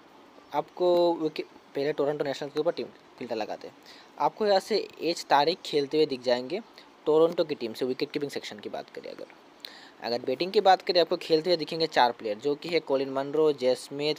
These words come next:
Keaton और ए Cooper, A Kapoor, sorry। आपको ये चार players खेलते हुए दिख जाएंगे। अगर ऑलराउंडर की बात करें, आपको तीन player दिखेंगे, Erasmus, एस अफरीदी और Fahim Ashraf।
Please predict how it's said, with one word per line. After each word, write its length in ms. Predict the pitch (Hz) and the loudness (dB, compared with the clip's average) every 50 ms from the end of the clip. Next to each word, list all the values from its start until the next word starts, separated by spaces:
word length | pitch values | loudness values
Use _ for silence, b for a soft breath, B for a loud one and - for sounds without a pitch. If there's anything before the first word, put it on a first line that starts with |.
| - - | -4 -2
Keaton 480 | - 135 127 - - - 160 156 151 - - | -2 -2 -2 -2 0 0 0 0 -2 -8 -4
और 240 | - 143 165 180 - - - | 0 4 4 4 2 0 -6
ए 260 | 98 135 143 147 160 160 - - | -4 -2 0 0 0 -2 -4 -6
Cooper, 380 | 139 127 - - 110 82 73 - - - - - - - | -8 -6 -4 -4 -4 -4 -6 -8 -18 -20 -20 -14 -8 -4
A 60 | 151 | -2
Kapoor, 340 | - - 143 - 127 110 98 | 0 0 0 0 -2 -8 -8
sorry। 240 | - - - - - - - - - B B B B B B B B B B B B | -8 -10 -14 -14 -16 -18 -20 -20 -20 B B B B B B B B B B B B
आपको 220 | 135 139 - 185 | -2 0 0 0
ये 60 | 165 | -2
चार 240 | - - 160 151 160 | 2 4 4 4 4
players 220 | 156 185 185 180 | 2 0 -2 -2
खेलते 300 | - - 151 143 131 156 | -2 -2 -4 -2 0 2
हुए 60 | 160 151 | 0 0
दिख 140 | 143 139 | 0 -2
जाएंगे। 380 | 139 139 143 143 147 147 160 185 - - B B B B B B - - | -2 0 -2 -2 -2 -8 -12 -14 -16 -20 B B B B B B -14 -8
अगर 140 | 127 139 135 - | -6 -6 -2 2
ऑलराउंडर 420 | 139 143 151 156 170 175 180 185 180 | 2 2 4 4 2 2 2 2 0
की 100 | 180 190 | 2 4
बात 200 | 175 170 160 - | 4 4 4 4
करें, 120 | - 170 | 4 2
आपको 220 | 156 147 - - 170 | 2 2 2 -2 -4
तीन 280 | - - 170 170 170 | -4 -4 -6 -6 -2
player 180 | 165 170 160 156 | 2 2 4 4
दिखेंगे, 240 | 147 156 165 147 127 | 2 0 -4 -4 -2
Erasmus, 640 | 139 139 151 151 - - 175 175 175 - - - - - - B B B B B B B - - - - | 0 0 0 0 -2 -2 -2 -2 -2 -2 -6 -20 -20 -20 -20 B B B B B B B -20 -14 -8 -6
एस 200 | 131 - - - | -6 -4 -2 -4
अफरीदी 460 | 135 - - 160 160 160 175 190 202 - - - - - | -4 -2 -2 -6 -4 -4 -4 -6 -6 -8 -12 -18 -12 -10
और 60 | 131 | -8
Fahim 280 | 131 - 156 139 135 127 | -8 -6 -4 -2 -2 -2
Ashraf। 400 | 120 - - 110 107 - - | -4 -6 -8 -10 -10 -12 -14